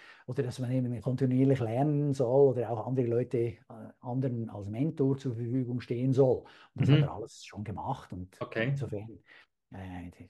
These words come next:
Speaker 1: ja, sind das gute Anknüpfungspunkte, um auch wieder mit Leuten das Vertrauen aufzubauen, die Verbindung zu pflegen. Die Frage, die ich mir stelle, ist, wie viel Zeit hat der Mann? Ja, also, ich meine, der Tag hat ja nur
Speaker 2: <laughs>
Speaker 1: vierundzwanzig Stunden.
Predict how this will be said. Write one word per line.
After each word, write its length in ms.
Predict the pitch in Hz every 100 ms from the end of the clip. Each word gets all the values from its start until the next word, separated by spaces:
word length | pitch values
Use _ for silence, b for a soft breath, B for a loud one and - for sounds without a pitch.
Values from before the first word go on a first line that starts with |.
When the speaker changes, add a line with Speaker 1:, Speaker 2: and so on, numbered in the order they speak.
| _ _
Speaker 1:
ja, 180 | 85 123
sind 220 | 139 95
das 100 | 107
gute 400 | - 160 - 139
Anknüpfungspunkte, 1200 | - 147 180 - 175 - 175 - 170 190 - 180
um 220 | 156 196 180
auch 220 | 151 180
wieder 320 | 214 135 120
mit 200 | 131 131
Leuten 560 | 113 127 143 147 139 127
das 140 | 110
Vertrauen 420 | 120 131 135 170
aufzubauen, 600 | 156 160 143 151 139 151
die 100 | 135
Verbindung 540 | 117 117 131 156 160 143
zu 100 | 139
pflegen. 540 | - 127 139 165 151 B B B B -
Die 60 | 110
Frage, 420 | 90 117 139 113
die 160 | 131
ich 140 | 170 170
mir 100 | 156
stelle, 320 | - 143 143
ist, 260 | 135 139 151
wie 140 | 143
viel 180 | 135 139
Zeit 280 | 135 165 233
hat 140 | 254
der 80 | 233
Mann? 300 | 208 156 117
Ja, 180 | 127 175
also, 220 | 143 123
ich 80 | 127
meine, 180 | 127 127
der 120 | 117
Tag 220 | 113 131
hat 120 | -
ja 80 | 135
nur 100 | 135
Speaker 2:
<laughs> 0 |
Speaker 1:
vierundzwanzig 560 | 147 131 120 131 120 110
Stunden. 480 | 156 160 220 285